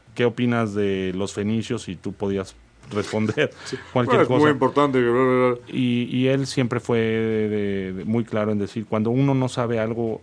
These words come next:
Speaker 1: es válido decir, "Eso no lo sé". Pero no saberlo no quiere decir que no puedas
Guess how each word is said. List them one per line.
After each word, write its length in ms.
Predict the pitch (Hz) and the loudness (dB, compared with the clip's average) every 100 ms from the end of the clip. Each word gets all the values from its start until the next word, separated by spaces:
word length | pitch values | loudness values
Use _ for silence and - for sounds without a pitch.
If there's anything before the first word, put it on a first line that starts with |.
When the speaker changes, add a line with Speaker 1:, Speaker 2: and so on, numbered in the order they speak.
| - | -10
Speaker 1:
es 240 | 107 104 113 | -8 -4 0
válido 420 | 113 110 113 107 | 0 0 -2 -2
decir, 380 | 101 - 110 107 - _ - | -4 -6 -8 -8 -18 _ -10
"Eso 280 | 104 - 113 | -8 -6 -4
no 180 | 104 104 | -2 -2
lo 140 | 107 | -4
sé". 240 | - 135 - - - - - - | -4 -6 -8 -18 -20 -20 -20 -4
Pero 240 | 107 107 | 0 2
no 140 | 113 131 | 4 2
saberlo 340 | 143 135 127 | 4 2 2
no 140 | 123 117 | 0 0
quiere 160 | 123 117 | -2 -2
decir 240 | 104 110 | -2 -4
que 100 | 113 | -2
no 160 | 107 107 | -2 -2
puedas 600 | 95 113 107 101 - - | -2 -2 0 -4 -12 -18